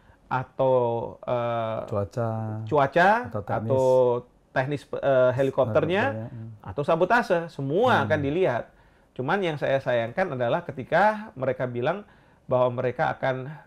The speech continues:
Speaker 1: minta kerjasama dari Amerika Serikat karena helikopternya ini buatan Amerika
Speaker 2: Hmm.
Speaker 1: Serikat.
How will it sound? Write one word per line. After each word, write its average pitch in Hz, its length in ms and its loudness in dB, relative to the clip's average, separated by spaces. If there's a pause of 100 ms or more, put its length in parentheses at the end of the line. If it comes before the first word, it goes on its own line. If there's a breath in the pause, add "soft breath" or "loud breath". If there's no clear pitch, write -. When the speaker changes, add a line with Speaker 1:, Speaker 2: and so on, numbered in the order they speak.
Speaker 1:
minta 135 320 -6
kerjasama 127 560 -6
dari 127 220 -4
Amerika 120 440 -6
Serikat 120 360 -4
karena 151 400 -4 (320 soft breath)
helikopternya 143 600 -2
ini 202 100 -2
buatan 147 260 0
Amerika 160 460 0
Speaker 2:
Hmm. 190 80 -4
Speaker 1:
Serikat. 196 260 -2